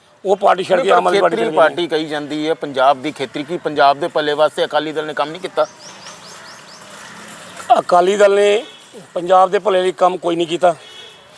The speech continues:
Speaker 1: ਜੋ ਕਾਂਗਰਸ ਕਰ ਗਈ ਹੈ, ਕਰ ਗਈ ਹੈ, ਸਿਵਾਏ ਅੰਮ੍ਰਿਤਸਰ ਸਿਟੀ ਬਣਾਉਣ ਤੋਂ ਇਹਨਾਂ ਨੇ ਕੁਛ ਨਹੀਂ ਕੀਤਾ। ਇਹਨਾਂ ਨੇ, ਅਕਾਲੀ ਦਲ ਨੇ ਉਹ ਕੰਮ ਕੀਤੇ ਨੇ ਜਿੱਥੋਂ ਆਪਣੇ ਆਪ ਨੂੰ ਫਾਇਦਾ ਹੋ ਸਕੇ, ਆਪਣੀ ਇੱਕ ਸ-, ਸੰਸਥਾ ਨੂੰ ਫਾਇਦਾ ਹੋ ਸਕੇ,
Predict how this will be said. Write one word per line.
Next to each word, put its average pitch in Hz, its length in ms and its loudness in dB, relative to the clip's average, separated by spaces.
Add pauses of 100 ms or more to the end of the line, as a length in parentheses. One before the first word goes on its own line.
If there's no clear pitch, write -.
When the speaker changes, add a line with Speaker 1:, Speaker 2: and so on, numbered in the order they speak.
(460)
Speaker 1:
ਜੋ 202 240 4
ਕਾਂਗਰਸ 220 440 2
ਕਰ 208 200 2
ਗਈ 226 280 -2
ਹੈ, 185 180 -2 (200)
ਕਰ 196 160 2
ਗਈ 170 260 -2
ਹੈ, 127 160 -4 (360)
ਸਿਵਾਏ 202 420 4
ਅੰਮ੍ਰਿਤਸਰ 208 380 0
ਸਿਟੀ 202 280 -4
ਬਣਾਉਣ 190 240 -2
ਤੋਂ 180 280 -4 (600)
ਇਹਨਾਂ 202 320 4
ਨੇ 190 220 2 (120)
ਕੁਛ 196 180 -6
ਨਹੀਂ 190 100 0
ਕੀਤਾ। 185 380 2 (340)
ਇਹਨਾਂ 233 240 0
ਨੇ, 247 100 2
ਅਕਾਲੀ 220 300 0
ਦਲ 226 160 4
ਨੇ 226 60 -2
ਉਹ 233 180 2
ਕੰਮ 226 220 0
ਕੀਤੇ 190 240 -4
ਨੇ 208 220 -2 (340)
ਜਿੱਥੋਂ 214 400 0 (300)
ਆਪਣੇ 107 320 2
ਆਪ 196 180 4
ਨੂੰ 196 80 -6
ਫਾਇਦਾ 165 260 2
ਹੋ 165 140 -4
ਸਕੇ, 135 300 -10 (520)
ਆਪਣੀ 214 540 0 (640)
ਇੱਕ 254 220 -4
ਸ-, 175 160 -8 (180)
ਸੰਸਥਾ 220 400 2
ਨੂੰ 254 100 0
ਫਾਇਦਾ 214 220 6
ਹੋ 190 100 -2
ਸਕੇ, 160 280 -10